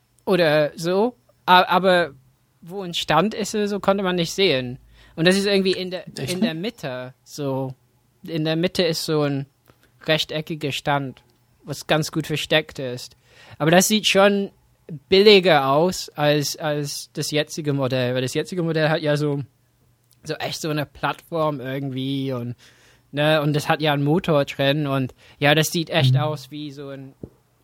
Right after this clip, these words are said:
Speaker 1: Plastikstand irgendwie, da kann man das einfach justieren.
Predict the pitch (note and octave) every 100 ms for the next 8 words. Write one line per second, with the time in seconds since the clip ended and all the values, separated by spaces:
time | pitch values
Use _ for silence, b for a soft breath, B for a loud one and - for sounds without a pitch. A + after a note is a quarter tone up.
0 | _ D#3+ E3 - F3+ D#3+ _ _ - -
1 | E3 E3 E3+ D#3+ D#3 D3+ D3 _ _ _
2 | - F3 D#3+ D3+ C#3+ C#3 D3 - C#3 -
3 | _ - D3 D3 - D#3 D3+ C#3+ A#2